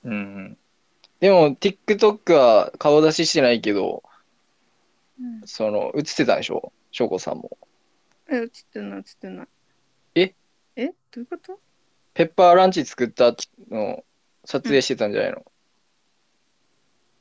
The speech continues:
Speaker 3: あ、その子がね。
Speaker 2: うん。
Speaker 1: ん？あ、料理を撮ってたってこと？その、作る。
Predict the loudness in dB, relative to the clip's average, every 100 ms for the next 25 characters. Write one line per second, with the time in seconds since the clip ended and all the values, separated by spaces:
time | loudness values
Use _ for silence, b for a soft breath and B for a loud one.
0 | _ -18 -12 -10 -10 -10 -10 -10 -10 -12
1 | _ _ _ _ _ -8 -6 -6 _ _
2 | _ _ _ _ _ _ _ _ _ _
3 | _ _ _ _ _ _ _ _ -12 -12
4 | -10 -4 -2 0 0 0 0 -2 -4 -10
5 | -10 -6 -8 -8 -16 -14 -16 -16 -20 -16
6 | -10 -6 -6 -8